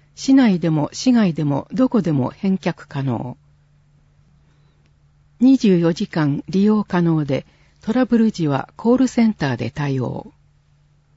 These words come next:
利用開始日、二月五日水曜。ステーション設置場所、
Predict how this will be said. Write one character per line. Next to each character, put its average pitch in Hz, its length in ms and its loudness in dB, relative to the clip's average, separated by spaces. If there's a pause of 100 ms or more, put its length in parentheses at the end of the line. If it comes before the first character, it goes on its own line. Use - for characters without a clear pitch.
(1000)
利 202 140 0
用 254 180 4
開 202 280 -4
始 - 180 -8
日、 - 220 -6 (340)
二 214 120 2
月 254 280 2
五 - 240 -6
日 175 200 -4
水 190 340 0
曜。 135 320 -4 (1200)
ス - 100 -18
テ 277 160 0
ー 240 60 2
シ - 160 -6
ョ 147 60 0
ン 143 120 -4
設 - 220 -8
置 - 140 -8
場 147 120 -4
所、 - 320 -12